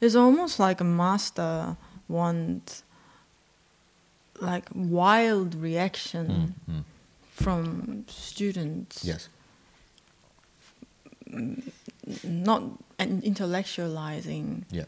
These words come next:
Speaker 1: the question
Speaker 2: Yeah.
Speaker 1: and how irrational it, they can be.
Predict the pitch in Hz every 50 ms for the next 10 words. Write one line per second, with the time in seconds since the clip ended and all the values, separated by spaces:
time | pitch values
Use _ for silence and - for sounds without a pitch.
0 | - - - - - - - _ _ _ _ _ - _ _ _ _ _ - -
1 | _ _ _ _ _ - 160 160 151 - - 170 - 160 - - - - - -
2 | - - 185 185 190 196 156 160 165 - - 185 170 160 160 165 165 170 165 -
3 | 208 - _ _ _ _ _ _ _ _ _ _ - - 208 196 185 196 196 202
4 | 202 - - 180 165 160 156 - 180 170 - - - _ _ _ _ - 180 175
5 | 170 - - 165 156 156 151 151 175 170 170 196 214 214 180 151 156 156